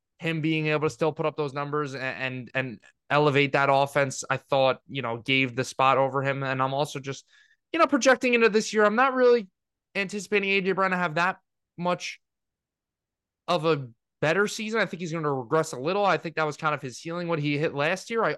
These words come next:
also think, I'm not saying this is gonna be in their game plan, but I'm saying I wouldn't be surprised if this happened. I could see Devonta Smith, like, overtaking the number one wide receiver on spot on this team because, I mean,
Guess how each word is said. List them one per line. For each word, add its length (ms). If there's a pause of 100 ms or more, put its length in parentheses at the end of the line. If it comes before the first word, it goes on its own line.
(120)
also 520
think, 440 (640)
I'm 120
not 180
saying 220
this 180
is 120
gonna 160
be 100
in 100
their 120
game 360
plan, 260
but 80
I'm 80
saying 540 (1200)
I 120
wouldn't 180
be 60
surprised 360
if 40
this 120
happened. 260
I 60
could 260
see 140
Devonta 380
Smith, 300
like, 180
overtaking 720
the 80
number 200
one 200
wide 160
receiver 340
on 140
spot 340
on 160
this 140
team 400
because, 440
I 100
mean, 220